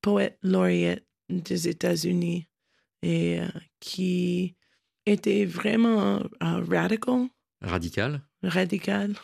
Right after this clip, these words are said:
Speaker 1: <laughs> Et vraiment, il y a des choses que tu peux trouver pour le reste de ta vie, si tu veux.
Speaker 2: <laughs>
Speaker 1: Oui.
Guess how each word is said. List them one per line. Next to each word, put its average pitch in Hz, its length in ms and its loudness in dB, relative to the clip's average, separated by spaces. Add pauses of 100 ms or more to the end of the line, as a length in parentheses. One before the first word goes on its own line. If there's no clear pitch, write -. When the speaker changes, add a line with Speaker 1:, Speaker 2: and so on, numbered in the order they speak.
(200)
Speaker 1:
<laughs> - 720 -6
Et 180 120 0
vraiment, 180 720 0 (420)
il 196 100 0
y 196 80 2
a 190 80 2
des 190 120 2
choses 190 280 0
que 185 260 -2
tu - 260 -12
peux 185 340 -2 (140)
trouver 175 680 -2 (760)
pour 175 560 -6 (480)
le 180 380 2
reste 190 440 0
de 185 60 0
ta 175 260 -2
vie, 170 340 -4 (440)
si 180 200 -2
tu - 120 -2
veux. 165 240 -2
Speaker 2:
<laughs> - 100 -6 (280)
Speaker 1:
Oui. 170 200 -4